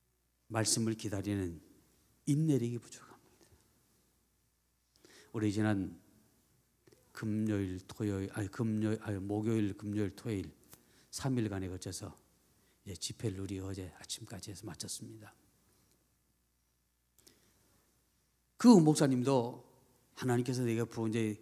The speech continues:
그냥 부흥 강사가 된다라는 말씀을 주셨다고 그랬죠. 근데 그 말씀이 일 년이 지나가도 이런 소식이 없고, 이 년이 지나가도 소식이 없고,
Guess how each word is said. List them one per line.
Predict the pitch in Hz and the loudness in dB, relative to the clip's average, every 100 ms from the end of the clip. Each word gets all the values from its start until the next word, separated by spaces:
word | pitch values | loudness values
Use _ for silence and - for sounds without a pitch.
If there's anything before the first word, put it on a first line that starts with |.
| - | -8
그냥 | 120 113 104 | -2 -2 -2
부흥 | 131 123 | 0 0
강사가 | 104 117 113 110 | 0 -2 -2 -2
된다라는 | 98 98 85 80 - 110 113 | -2 -4 -4 -8 -6 -4 -2
말씀을 | 101 - 110 87 - - - - | -2 -4 -4 -6 -12 -20 -20 -10
주셨다고 | - - 127 107 | -4 -2 -2 -6
그랬죠. | 98 90 - 92 - _ _ _ _ _ _ _ _ _ - | -8 -10 -14 -18 -20 _ _ _ _ _ _ _ _ _ -6
근데 | 165 | -4
그 | 165 | 0
말씀이 | 165 123 - 127 170 - - - - _ _ _ _ _ _ _ _ _ _ _ | 2 2 0 2 0 -2 -14 -20 -20 _ _ _ _ _ _ _ _ _ _ _
일 | - - | 0 2
년이 | - - - | 2 0 -2
지나가도 | - 175 143 127 131 | 0 2 0 -2 -6
이런 | 120 120 113 | -6 -4 -6
소식이 | 107 - 117 - 104 | -8 -8 -8 -8 -14
없고, | - 107 | -10 0
이 | 156 | 0
년이 | 185 196 165 | 2 -2 -2
지나가도 | 175 156 151 151 | -6 -6 -6 -8
소식이 | 143 - - | -10 -12 -14
없고, | 123 - | -16 -20